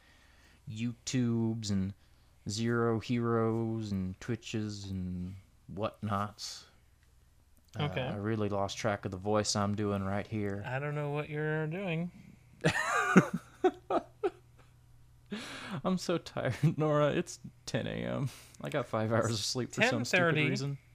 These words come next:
Speaker 1: It's ten thirty.
Speaker 2: I've
Speaker 1: You're right.
Speaker 2: been awake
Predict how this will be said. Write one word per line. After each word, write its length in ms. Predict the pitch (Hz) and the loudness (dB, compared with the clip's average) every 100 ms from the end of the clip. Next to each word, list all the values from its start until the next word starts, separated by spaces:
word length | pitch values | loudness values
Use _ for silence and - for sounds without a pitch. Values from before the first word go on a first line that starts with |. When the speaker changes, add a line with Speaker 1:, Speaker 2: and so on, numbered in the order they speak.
| - - - - - - - - - | -20 -20 -20 -20 -20 -20 -20 -20 -8
Speaker 1:
It's 160 | 135 135 | -6 -6
ten 220 | - 123 | -4 -4
thirty. 320 | 104 104 101 110 - - - - | -4 -6 -8 -10 -16 -20 -20 -4
Speaker 2:
I've 180 | 147 226 | 2 2
Speaker 1:
You're 40 | 104 | 2
right. 80 | 98 | 0
Speaker 2:
been 120 | 165 | -2
awake 600 | 147 143 135 135 - | 0 0 0 -2 -6